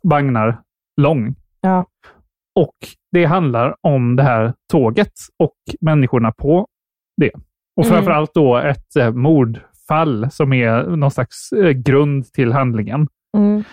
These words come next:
Speaker 1: i det här. Så ett mordmysterie i en jävligt, eh, cool miljö. Kan man
Speaker 2: Ja,
Speaker 1: säga så?
Speaker 2: och modern miljö. Det är inte liksom, Ag-, vad heter det? Agatha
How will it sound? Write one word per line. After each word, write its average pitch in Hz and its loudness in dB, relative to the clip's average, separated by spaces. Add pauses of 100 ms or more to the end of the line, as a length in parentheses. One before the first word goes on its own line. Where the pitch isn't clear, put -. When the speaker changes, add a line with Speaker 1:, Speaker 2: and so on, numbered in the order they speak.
(240)
Speaker 1:
i 123 4
det 120 2
här. 139 -2
Så 180 0
ett 208 0
mordmysterie 147 2
i 160 2
en 131 -2
jävligt, 147 0 (320)
eh, 143 0
cool 139 2
miljö. 123 2 (320)
Kan 143 0
man 135 4
Speaker 2:
Ja, - 6
Speaker 1:
säga - 6
så? 214 4
Speaker 2:
och 208 0
modern 226 0
miljö. 220 2
Det 196 0
är - 2
inte 220 0
liksom, 208 0
Ag-, 202 -2
vad 202 2
heter 208 -2
det? 202 2
Agatha 202 0